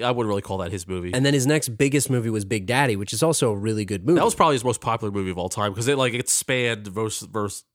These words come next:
Speaker 1: kids, kids could watch that movie and find
Speaker 2: Exactly.
Speaker 1: something with it.
Speaker 2: Then he did Little Nicky, which was kinda a foreshadowing maybe of what he
Speaker 1: See,
Speaker 2: does now.
Speaker 1: that was an S N L character that never was. That was like an
Speaker 2: Right.
Speaker 1: S N L movie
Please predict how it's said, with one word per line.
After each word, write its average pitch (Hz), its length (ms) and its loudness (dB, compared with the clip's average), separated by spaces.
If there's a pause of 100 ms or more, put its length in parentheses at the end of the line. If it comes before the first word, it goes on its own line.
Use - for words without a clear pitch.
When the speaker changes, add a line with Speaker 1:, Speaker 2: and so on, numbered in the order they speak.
Speaker 1:
kids, 131 240 -2
kids 170 220 0
could 139 100 0
watch 120 160 4
that 127 140 0
movie 110 180 0
and 127 120 2
find 113 120 2
Speaker 2:
Exactly. 104 120 -2
Speaker 1:
something 92 180 -4
with 92 180 -6
it. - 140 -10 (200)
Speaker 2:
Then 147 140 4
he 202 40 4
did 208 200 2
Little 196 180 6
Nicky, 139 320 2
which 127 140 -2
was 113 120 -4
kinda 113 720 0
a 110 160 -8
foreshadowing 113 720 0
maybe 104 280 -2
of 95 100 -4
what 110 400 -4
he - 200 -6
Speaker 1:
See, 135 200 4
Speaker 2:
does 113 220 0
now. 113 280 2
Speaker 1:
that 160 240 4
was 175 180 2
an 135 120 0
S 139 160 0
N 127 80 -2
L 139 120 4
character 143 460 0
that 117 160 0
never 107 240 0
was. 92 500 -4
That 160 140 0
was 208 140 2
like 190 140 4
an 147 80 4
Speaker 2:
Right. 139 100 2
Speaker 1:
S 110 80 4
N 107 80 0
L 113 120 0
movie 90 320 -6